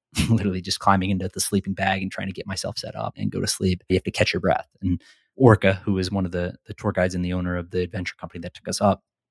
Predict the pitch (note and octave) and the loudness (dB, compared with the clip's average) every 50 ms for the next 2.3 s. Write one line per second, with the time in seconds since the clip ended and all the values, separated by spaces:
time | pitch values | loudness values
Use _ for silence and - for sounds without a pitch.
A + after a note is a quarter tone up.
0 | _ _ - G2+ - G#2 F2+ G#2+ G#2 F#2 - - A2 - - - G#2+ A#2+ B2 A#2+ | _ _ -2 0 0 2 2 2 2 0 0 -2 -4 -4 -2 0 2 4 4 4
1 | B2 B2+ C3 B2+ C3 G#2+ G#2 G2 - G#2+ G2 - - - F2+ E2 F2 F#2 F#2 F2 | 4 2 2 0 -2 -2 -4 -2 0 -2 -2 -2 -4 -6 -8 -6 -2 0 0 0
2 | F2 F2 - - - | 0 -4 -10 -20 -20